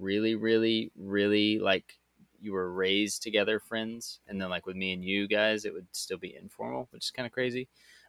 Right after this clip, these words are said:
Um, but a lot of anime breaks way more into the informal and casual and, like, just kind of flows between language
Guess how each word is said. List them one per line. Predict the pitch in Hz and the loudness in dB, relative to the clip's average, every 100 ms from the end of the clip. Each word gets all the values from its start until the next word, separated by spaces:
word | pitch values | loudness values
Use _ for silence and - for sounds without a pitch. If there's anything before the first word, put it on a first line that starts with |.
| _ | _
Um, | 113 107 98 92 95 _ _ | 8 8 8 2 -4 _ _
but | 98 104 123 104 95 - _ _ _ _ _ _ _ _ _ _ _ _ _ _ _ _ | 4 12 12 12 10 2 _ _ _ _ _ _ _ _ _ _ _ _ _ _ _ _
a | 110 | 2
lot | 107 113 135 | 8 10 12
of | 135 | 10
anime | 135 143 147 151 156 151 - | 8 4 4 4 4 0 -4
breaks | 110 120 113 - - | 6 6 6 -2 0
way | 110 110 | 4 4
more | 107 107 98 | 4 2 0
into | 101 - 107 | -4 -4 -2
the | 95 | -2
informal | 82 98 - - 95 90 | -2 -8 -8 -8 -6 -6
and | 90 | -8
casual | - 95 92 92 110 110 110 _ - | -10 -6 -6 -4 -2 -4 -6 _ -6
and, | 98 | -4
like, | 92 - _ _ - | -4 -8 _ _ -6
just | 107 - - - | -4 -4 -8 -4
kind | 110 | -2
of | 90 | -2
flows | - 104 98 98 104 - | -4 0 4 4 4 0
between | 107 - 117 117 120 120 120 _ _ _ | -12 -6 -4 -2 -2 -4 -10 _ _ _
language | 123 135 139 139 - | -2 0 0 -2 -6